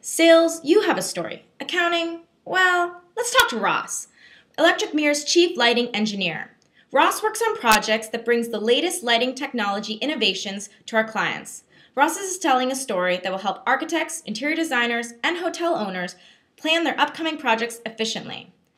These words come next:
Traditional media marketing can take up to six months for a project to be published. Digital media is responsive and fast. Ross doesn't have to wait six months to tell his story. He can share it with our clients now, in our blog,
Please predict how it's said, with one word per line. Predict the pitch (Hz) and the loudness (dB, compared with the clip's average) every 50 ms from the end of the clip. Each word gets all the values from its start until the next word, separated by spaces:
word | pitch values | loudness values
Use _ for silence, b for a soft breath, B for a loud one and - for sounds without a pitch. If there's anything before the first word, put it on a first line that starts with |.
| b b b | b b b
Traditional | - 294 - 440 453 - 453 440 427 | -2 0 2 2 2 2 2 0 2
media | 339 269 262 247 269 | 2 2 2 2 2
marketing | 254 226 202 202 202 - 220 220 214 214 | 2 4 4 2 2 2 0 0 0 0
can | 220 214 | -2 -4
take | - - 277 254 | -4 -2 -2 -2
up | 254 247 | -2 -4
to | - 226 | -6 -6
six | 220 - - - 381 381 - - - | -8 -6 -6 -6 -6 -6 -6 -6 -4
months | 330 330 277 202 - - | -2 0 0 -2 -2 -6
for | - 190 | -6 -6
a | 175 - | -6 -4
project | - 190 170 170 170 170 - | -2 -2 0 0 -2 -4 -6
to | - | -6
be | 170 170 165 | -6 -6 -6
published. | - 170 147 147 147 120 - - - - b b b b b - | -6 -8 -6 -6 -6 -8 -10 -10 -14 -16 b b b b b -4
Digital | 277 330 302 330 349 277 | -2 0 2 2 2 2
media | 240 226 220 220 214 220 226 240 233 | 2 2 2 2 2 2 0 0 -2
is | - 214 214 | -2 -4 -4
responsive | 226 220 - - - 269 294 302 302 - 349 339 - - | -4 -4 -4 -2 0 0 0 0 -2 -4 -4 -4 -4 -4
and | 240 233 226 233 | -4 -4 -2 0
fast. | - 240 226 185 - - - - - - - b b b b b b b | 2 4 4 2 0 -4 -8 -14 -16 -16 -16 b b b b b b b
Ross | - 285 339 381 - - | 2 2 4 4 2 0
doesn't | - 440 - 403 392 | -2 -2 -2 -2 -4
have | 370 359 349 | -6 -4 -4
to | 349 339 | -2 -2
wait | 311 320 339 349 349 | 0 0 0 0 -2
six | - - 233 226 - - | -4 -4 -4 -4 -4 -6
months | 202 180 170 170 - | -8 -8 -8 -8 -10
to | - 175 | -12 -12
tell | - - 175 170 | -8 -4 -4 -4
his | 160 160 - | -4 -4 -6
story. | - 180 165 139 120 110 98 - _ _ _ | -6 -6 -6 -6 -6 -8 -10 -14 _ _ _
He | - 277 | -8 -6
can | - 285 | -4 -4
share | - - - 302 285 330 | -2 0 2 4 4 4
it | 320 | 4
with | 311 311 285 | 2 0 -2
our | 285 285 | -2 -4
clients | - - 226 208 202 208 208 214 - 208 | -2 -2 0 0 0 0 -2 -4 -6 -4
now, | 202 196 175 131 95 - - b b b b b b b - | -2 -2 -2 -2 -4 -8 -14 b b b b b b b -2
in | 285 330 | 0 2
our | 339 320 320 | 2 2 2
blog, | 311 320 311 233 170 147 - | 2 4 4 4 2 2 -2